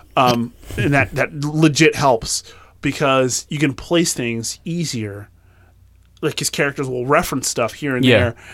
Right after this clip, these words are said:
Speaker 1: and it's like, "Oh, okay, I know where this goes. This makes, this is logical. It makes sense," as opposed to the let's throw everything at the wall and find out what happens with D C
Speaker 2: Right.
Speaker 1: sometimes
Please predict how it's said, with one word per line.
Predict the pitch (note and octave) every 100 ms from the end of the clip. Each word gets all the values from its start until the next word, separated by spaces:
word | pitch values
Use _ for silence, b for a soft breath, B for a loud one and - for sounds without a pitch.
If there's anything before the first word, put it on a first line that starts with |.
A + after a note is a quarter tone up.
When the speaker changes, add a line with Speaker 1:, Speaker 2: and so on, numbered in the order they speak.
| B C#3+
Speaker 1:
and | C3+
it's | C3
like, | A#2+ A3+
"Oh, | D#3
okay, | C3+ A2+ A2 -
I | C3
know | C3 C3
where | C3
this | B2 A#2+
goes. | - G3 C3 A#2+ -
This | C3+ -
makes, | C3 A2+ -
this | C#3 B2+
is | A#2+
logical. | C3+ D#3+ C3+ B2 A#2
It |
makes | A#2+ A#2 -
sense," | E3+ C3 - - B B B
as | A#2+
opposed | G#2 A#2 G#2 -
to | G#2 G#2 - - - _ _ _ -
the | A2 A2 G#2+ G#2 G#2 G#2+ - _ _ _ - - _ -
let's | A#2+ -
throw | C#3 C#3 B2 -
everything | B2 A#2 A2 A2+
at | A2
the |
wall | A2 G#2+
and | G#2
find | - A2 G2+
out | G2
what | G#2
happens | G#2 G#2+ G#2+
with | G#2
D | A2
C | A#2+ B2+ B2 _ b
Speaker 2:
Right. | A#2+ G#2+ A#2
Speaker 1:
sometimes | G#2 G#2 -